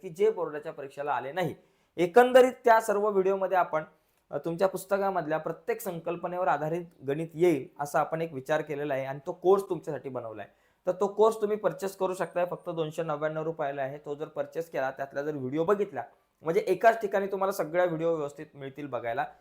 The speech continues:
गणित भाग एकच्या, दोनच्या, प्रत्येक प्रकरणावरती. तर एकदम, अ, दोनशे नव्याण्णव रुपयामध्येच तुम्हाला तो कोर्स मिळेल. तर तुम्ही तो आपल्या प्ले स्टोअरला जाऊ शकता आणि क्रिएटिव्ह मॅथ मराठी आपलं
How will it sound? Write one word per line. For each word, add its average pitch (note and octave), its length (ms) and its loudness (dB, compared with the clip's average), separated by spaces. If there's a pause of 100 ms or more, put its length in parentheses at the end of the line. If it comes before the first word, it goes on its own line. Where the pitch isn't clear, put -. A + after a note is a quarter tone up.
(220)
गणित C3+ 180 0
भाग B2+ 280 -2
एकच्या, C3 360 -6
दोनच्या, B2 380 -10
प्रत्येक B2+ 400 -14
प्रकरणावरती. B2+ 1080 0
तर F3 300 2
एकदम, F#3 460 -2
अ, D#3 300 2
दोनशे D#3 340 -4
नव्याण्णव E3 340 -2
रुपयामध्येच E3 520 -4
तुम्हाला D#3 260 -8
तो D#3+ 60 -10
कोर्स E3 260 -6 (140)
मिळेल. B2 240 -4 (340)
तर E3 60 0
तुम्ही G3 320 -2
तो A3+ 60 4
आपल्या G3 280 4
प्ले G3 260 2
स्टोअरला F#3+ 300 0
जाऊ F3+ 180 6
शकता E3 300 -4
आणि E3 100 -2
क्रिएटिव्ह E3+ 460 -2
मॅथ F3 200 -4
मराठी D#3+ 340 -4
आपलं E3+ 220 -2